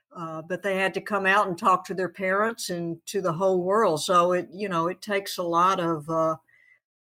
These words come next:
spending time with those, those young athletes and working with them to be, to be the strong person that, that they are.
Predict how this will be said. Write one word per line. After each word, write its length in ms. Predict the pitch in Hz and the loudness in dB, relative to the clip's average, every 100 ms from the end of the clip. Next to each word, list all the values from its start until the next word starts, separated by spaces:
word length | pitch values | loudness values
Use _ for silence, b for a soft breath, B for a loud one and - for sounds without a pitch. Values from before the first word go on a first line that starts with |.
| _ - | _ -12
spending 600 | - - - 269 233 202 | -6 -4 2 4 4 2
time 420 | 196 208 208 214 | 0 2 4 2
with 160 | 170 170 | -2 -2
those, 440 | 170 165 156 - - | -4 -4 -6 -10 -4
those 240 | 175 160 | -4 0
young 340 | 180 175 165 - - | 0 2 0 -6 -2
athletes 540 | 170 165 180 170 - | 0 0 -2 -4 -6
and 300 | 170 160 160 | -10 -10 -6
working 400 | 170 233 247 202 | 0 0 0 -2
with 200 | 175 165 - | 0 -2 -4
them 280 | 185 175 165 | -4 -2 -4
to 120 | 175 | -6
be, 500 | 165 180 175 170 - _ _ _ _ _ _ _ _ _ _ _ _ _ | -2 0 2 2 -2 _ _ _ _ _ _ _ _ _ _ _ _ _
to 80 | 208 | 0
be 400 | 190 208 202 196 - - | 4 4 2 -2 -8 -12
the 100 | - | -6
strong 600 | 190 - - 220 226 220 180 | -4 -2 4 6 6 4 -2
person 600 | 226 247 254 190 170 170 | 2 2 2 -2 -6 -6
that, 380 | 170 131 - | -6 -8 -6
that 240 | 196 180 - | -4 -4 -4
they 180 | 170 165 | -2 0
are. 400 | 180 196 131 | 0 -2 -6